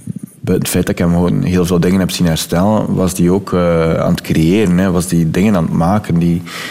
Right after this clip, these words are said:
die maakte versterkers, die maakte speakers. Ehm, hij heeft ooit een synthesizer gemaakt ook. Ehm, en daarnaast had hij ook, eh, hobby's. Heel veel, allee, ja.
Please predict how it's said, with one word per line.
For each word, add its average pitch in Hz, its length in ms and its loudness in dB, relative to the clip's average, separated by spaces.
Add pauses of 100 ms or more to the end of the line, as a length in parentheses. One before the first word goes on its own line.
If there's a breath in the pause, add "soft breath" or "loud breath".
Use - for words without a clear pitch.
(120)
die - 100 0
maakte 85 340 0
versterkers, 95 640 -2
die 87 100 0
maakte 87 300 0
speakers. 92 680 -2 (520 loud breath)
Ehm, 82 920 2
hij - 120 -2
heeft - 220 -4
ooit 101 420 -2
een 95 100 2
synthesizer 107 600 0
gemaakt 95 440 0
ook. - 200 -4 (720 loud breath)
Ehm, 82 760 2 (1900 loud breath)
en 101 160 2
daarnaast 95 340 2
had 143 120 -4
hij 117 80 2
ook, 120 200 -2
eh, - 840 -2
hobby's. 104 580 0
Heel - 240 0
veel, 87 340 0
allee, 90 140 0
ja. 87 220 -2